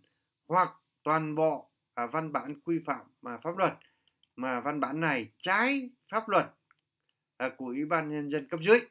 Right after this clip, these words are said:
Thì phương án A là Chủ tịch Ủy ban Nhân dân cấp trên trực tiếp. Thí dụ như là Chủ tịch Ủy ban Nhân dân, à, trực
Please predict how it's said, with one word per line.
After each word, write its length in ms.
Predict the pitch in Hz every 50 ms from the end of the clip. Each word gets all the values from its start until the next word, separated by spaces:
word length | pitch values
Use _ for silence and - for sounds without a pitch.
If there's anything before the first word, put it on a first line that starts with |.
| - - _ _ _ _ _ _ _ _ _ _ _ _ _ _ _ -
Thì 200 | 151 160 151 143
phương 140 | 160 180 180
án 140 | 196 208 208
A 440 | 202 208 208 208 208 196 185 170 - -
là 140 | 131 123 -
Chủ 200 | - 139 131 135 -
tịch 140 | - 170 - -
Ủy 160 | 123 117 127 143
ban 260 | 147 170 165 160 160
Nhân 200 | 160 156 156 147
dân 220 | 160 160 156 151 - _ _
cấp 100 | - 190 175 -
trên 200 | 202 190 165 165
trực 120 | 156 143 -
tiếp. 160 | 202 226 262 254 - - _ _ _ _ _ _ _ _ _ _ _ _ _ _ _
Thí 80 | - 175 175
dụ 140 | 175 165 147
như 240 | 143 147 156 156
là 200 | 147 151 151 - -
Chủ 160 | 131 135 143
tịch 120 | 143 160 139
Ủy 100 | 139 156
ban 220 | 160 175 165 160
Nhân 140 | 160 160 160
dân, 280 | 160 156 156 156 156 151
à, 240 | 156 151 147 143 -
trực 140 | - 170 160